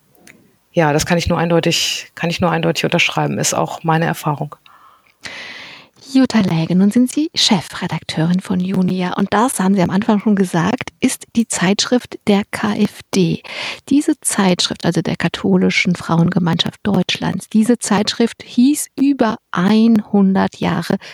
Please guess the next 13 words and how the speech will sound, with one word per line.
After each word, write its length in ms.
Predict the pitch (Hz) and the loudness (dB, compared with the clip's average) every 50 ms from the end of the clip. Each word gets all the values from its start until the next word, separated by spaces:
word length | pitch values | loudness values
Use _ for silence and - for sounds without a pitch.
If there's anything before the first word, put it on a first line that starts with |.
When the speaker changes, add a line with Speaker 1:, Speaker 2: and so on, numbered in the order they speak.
| - _ | -20 _
Speaker 2:
Frau 600 | - - - - - - 165 165 180 226 285 359 - _ | -18 -14 -10 -8 -6 -2 0 0 2 2 0 -2 -4 _
und 320 | - 233 226 - _ - 170 | 0 0 0 0 _ -4 0
Mutter. 560 | 156 160 165 165 - - - - - - - - - - - - - - - - - - _ _ _ _ _ _ - - | 0 2 2 0 -2 -4 -8 -10 -10 -12 -12 -16 -18 -20 -18 -18 -18 -18 -18 -20 -20 -20 _ _ _ _ _ _ 0 2
Niemand 520 | 196 226 240 214 175 131 - - - - _ _ | 4 4 4 4 2 -2 -6 -10 -14 -20 _ _
ändert 380 | - 160 170 175 160 - - - | -6 -4 -4 -4 -6 -6 -6 -4
nach 180 | 160 - - - - | -4 -6 -6 -6 -2
einhundert 420 | 202 180 180 185 190 180 165 - | 0 2 2 2 0 0 -2 0
Jahren 300 | 185 175 170 175 185 185 - - | 0 0 0 0 -2 -6 -4 -2
einfach 300 | 196 185 - 190 - - | -2 -2 -2 -4 -8 -6
mal 120 | 185 185 | -6 -6
so 120 | 190 - 185 | -4 -6 -6
einen 100 | 196 - | -6 -4
Titel. 380 | - 247 247 - - 175 170 | -4 -4 -4 -4 -6 -10 -10